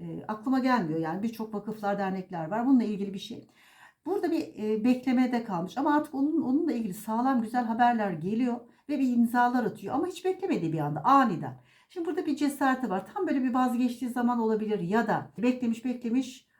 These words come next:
artık ya da siz beklediniz, beklediniz. Sizin dışınızdaki gelişen konulardan dolayı beklemiş olabilirsiniz. Artık karşılıklı konuşmalar, görüşmeler, anlaşmaya varmalar, sağlam iş, e, toplum önünde, e, grup çalışması ile ilgili sağlam iş. Artık burada bir sa-, e,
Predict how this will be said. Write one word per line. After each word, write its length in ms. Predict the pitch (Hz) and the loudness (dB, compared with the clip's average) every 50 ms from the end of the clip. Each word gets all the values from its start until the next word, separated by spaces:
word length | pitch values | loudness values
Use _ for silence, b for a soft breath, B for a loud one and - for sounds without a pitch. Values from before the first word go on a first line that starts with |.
| _ _ | _ _
artık 420 | - 226 220 214 - - 262 - | 0 0 0 0 0 -4 -4 -2
ya 100 | 208 208 | 0 0
da 80 | 202 202 | 0 0
siz 300 | 208 - 240 226 196 185 | -2 -4 -4 -6 -4 -4
beklediniz, 440 | 196 180 - 180 160 160 170 170 175 | -4 -4 -4 -6 -6 -6 -6 -6 -4
beklediniz. 520 | 190 185 - - 160 - 196 226 277 285 | -6 -6 -6 -8 -8 -6 -4 -2 -2 0
Sizin 160 | - 302 269 | 4 4 4
dışınızdaki 580 | 233 240 - 247 247 226 269 247 - 254 - - _ - | 4 2 0 -2 -2 -2 -2 -2 -4 -6 -10 -12 _ -4
gelişen 440 | 220 214 220 214 - 254 247 233 | -2 -2 -2 -2 -2 0 0 0
konulardan 540 | 240 - 220 214 220 220 220 220 247 254 240 | -2 -4 -4 -2 2 2 2 4 4 4 4
dolayı 180 | 220 185 165 151 | 2 2 0 -2
beklemiş 360 | 175 180 - 202 190 196 - | -2 -4 -4 -6 -8 -8 -8
olabilirsiniz. 560 | - 190 196 180 185 185 196 196 - 339 320 - | -6 -6 -6 -6 -6 -6 -8 -8 -10 -12 -10 -6
Artık 440 | - 294 277 269 - 247 247 247 b b b b | -2 -2 -2 -2 -4 -8 -12 -14 b b b b
karşılıklı 480 | - - 294 285 277 285 262 240 - 240 | -4 0 0 0 0 -2 -4 -8 -8 -8
konuşmalar, 460 | - 254 233 240 - 240 214 196 185 | -4 -4 -4 -4 -4 -4 -2 -2 -2
görüşmeler, 680 | 180 170 208 220 226 220 - - 247 233 233 226 - - - | -2 -2 -2 -2 -2 -4 -4 -4 0 2 2 2 2 0 -2
anlaşmaya 520 | 196 202 202 208 214 214 - 208 202 196 | -2 -2 0 0 -2 -4 -6 -6 -4 -2
varmalar, 380 | 196 214 214 214 208 196 202 208 | 0 0 0 0 0 0 -2 -4
sağlam 480 | - - - 196 202 208 233 240 226 151 | -4 -4 -2 -2 0 2 2 2 0 -2
iş, 260 | 147 - - - B B B B B B B - | -4 -6 -10 -14 B B B B B B B -10
e, 100 | 175 180 | -10 -6
toplum 340 | - 226 214 - 262 247 247 | -4 -6 -4 0 0 2 2
önünde, 500 | 233 233 226 220 220 233 226 - - 202 | 4 4 4 4 2 2 0 -2 -4 -4
e, 40 | 196 | -2
grup 260 | 185 214 226 220 - | -2 -2 -2 -2 -2
çalışması 480 | - 233 214 - - 220 220 - - | -4 -6 -6 -6 -6 -6 -6 -4 -4
ile 80 | 233 220 | -4 -4
ilgili 160 | 208 202 214 | -4 -6 -8
sağlam 400 | 214 - 226 208 208 214 214 202 | -8 -6 -4 -2 -2 0 -2 -2
iş. 140 | 170 - - | -2 -2 -2
Artık 220 | 233 247 240 - | -2 -2 -2 -4
burada 160 | - 240 247 233 | -8 -6 -6 -6
bir 60 | 233 | -6
sa-, 220 | - - - - | -6 -8 -8 -4
e, 260 | 208 214 208 208 208 | -2 -2 -2 -2 -4